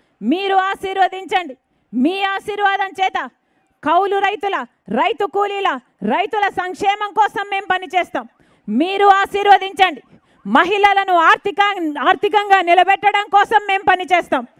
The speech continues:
మీరు ఆశీర్వదించండి. ప్రతి పేదవాడికి ఒక ఇల్లు ఉండేలా, ఆ ఇల్లు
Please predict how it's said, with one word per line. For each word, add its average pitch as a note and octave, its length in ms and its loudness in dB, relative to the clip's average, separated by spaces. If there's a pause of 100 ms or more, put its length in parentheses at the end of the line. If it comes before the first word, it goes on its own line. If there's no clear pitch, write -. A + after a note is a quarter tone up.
(320)
మీరు G4 460 2
ఆశీర్వదించండి. G4+ 920 2 (500)
ప్రతి F4+ 400 2
పేదవాడికి G4 920 2
ఒక F#4 200 2
ఇల్లు F#4+ 340 -2
ఉండేలా, G4 400 2 (400)
ఆ D4 180 2
ఇల్లు G4 380 0